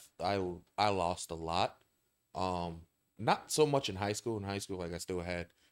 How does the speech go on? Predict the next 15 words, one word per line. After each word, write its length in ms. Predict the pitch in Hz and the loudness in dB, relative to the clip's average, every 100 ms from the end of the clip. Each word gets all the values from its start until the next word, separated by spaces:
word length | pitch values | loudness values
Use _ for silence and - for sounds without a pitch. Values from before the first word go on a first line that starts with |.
| - | -10
people 160 | 92 87 | -6 -4
around 240 | 87 87 | -2 -2
me 120 | 87 87 | -4 -4
who 120 | 87 | -4
were 80 | 85 | -4
still 240 | 87 85 - - | -4 -6 -10 -4
faithful. 360 | 92 85 87 85 | -4 -2 -4 -4
We 120 | 85 | -4
went 200 | 85 85 | -6 -6
to 200 | 87 85 | -4 -4
Bible 260 | 85 85 | -2 -4
study 300 | 87 85 87 | -4 -6 -6
and 160 | 87 87 | -8 -8
everything 320 | 85 87 90 | -8 -8 -8
together. 420 | 87 87 85 85 | -8 -6 -6 -6